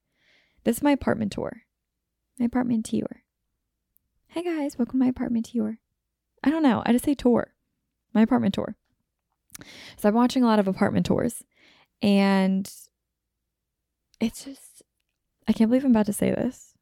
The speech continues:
Well, I can, but it really has me missing making YouTube videos. It really does. It really does.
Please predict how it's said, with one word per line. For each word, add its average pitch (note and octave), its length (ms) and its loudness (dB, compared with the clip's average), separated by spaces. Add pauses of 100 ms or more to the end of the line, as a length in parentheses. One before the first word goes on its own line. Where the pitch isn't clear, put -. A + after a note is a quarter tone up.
Well, G#3+ 140 2
I F#3+ 80 4
can, - 300 -6 (720)
but A3 100 -2
it A3+ 80 -2
really A3 220 0
has G#3+ 340 -2
me G#3+ 100 2
missing F#3+ 640 -2 (360)
making F#3 340 2
YouTube F#3+ 300 -4
videos. - 600 -4 (1500)
It G#3 80 2
really G#3 220 2
does. - 480 -6 (1400)
It - 80 -20 (100)
really - 240 -20
does. - 500 -20